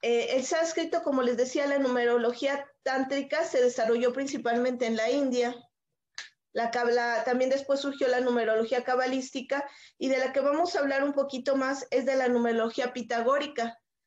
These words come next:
que surgió a través de los estudios que Pitágoras empezó a realizar en años anteriores en Egipto. Él estuvo en la escuela de Hermes Trismegistro, que como todos sabemos,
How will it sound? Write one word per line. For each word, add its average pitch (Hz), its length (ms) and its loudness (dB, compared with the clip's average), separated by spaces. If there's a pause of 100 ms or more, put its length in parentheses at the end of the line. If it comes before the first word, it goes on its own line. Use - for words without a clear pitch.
(180)
que 247 120 4
surgió 269 720 0
a 240 120 -4
través 240 420 2
de 262 140 0
los 240 200 0
estudios 277 920 -2
que 233 120 -2
Pitágoras 254 680 -2
empezó 233 340 -2
a 247 40 2
realizar 247 600 -2 (380)
en 240 220 2
años 277 320 0
anteriores 247 580 0
en 240 100 2
Egipto. 269 680 -2 (360)
Él 277 200 0
estuvo 285 520 -2
en 277 120 0
la 247 60 2
escuela 254 600 0
de 233 420 0
Hermes 262 460 0
Trismegistro, 247 920 -2
que 233 120 -2
como 226 300 -2
todos 294 320 0
sabemos, 269 560 -2